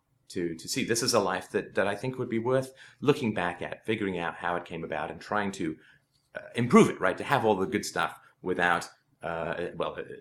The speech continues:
with as little of the bad stuff as possible. And I think that was a very moving and important part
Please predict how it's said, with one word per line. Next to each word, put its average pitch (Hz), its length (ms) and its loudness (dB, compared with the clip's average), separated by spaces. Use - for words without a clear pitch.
with 101 160 2
as 101 100 -4
little 123 220 6
of 87 100 -2
the 90 60 -6
bad 85 240 0
stuff - 200 -6
as 78 100 -12
possible. 78 440 -4
And 80 100 -8
I 87 40 -8
think 123 200 -6
that 107 120 2
was 90 80 -8
a 95 40 -4
very 95 200 2
moving 90 340 -2
and 82 80 -6
important 85 420 -8
part 82 220 -8